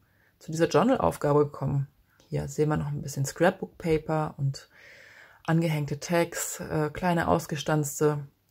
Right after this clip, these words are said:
Teile. Ja, und mein, eine, meine eine Signatur, die da drin ist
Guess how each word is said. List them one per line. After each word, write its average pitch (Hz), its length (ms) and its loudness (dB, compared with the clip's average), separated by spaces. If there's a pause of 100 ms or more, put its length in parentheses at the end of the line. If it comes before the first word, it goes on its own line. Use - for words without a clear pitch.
(240)
Teile. 151 560 -2 (680)
Ja, 135 140 0
und 160 80 0
mein, 156 400 0 (220)
eine, 196 540 2
meine 160 200 -2
eine 160 460 0
Signatur, 156 400 -2
die 156 80 2
da 147 80 4
drin 147 280 -2
ist 147 280 -6